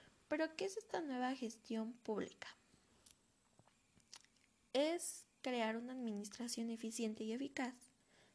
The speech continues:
es decir, mm, una administración que satisfaga las necesidades reales de los ciudadanos a un menor costo. Pero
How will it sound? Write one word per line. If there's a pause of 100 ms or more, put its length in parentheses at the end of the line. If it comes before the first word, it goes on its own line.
(720)
es
decir, (220)
mm,
una
administración (120)
que
satisfaga
las
necesidades
reales
de
los
ciudadanos (1600)
a
un
menor (160)
costo. (1800)
Pero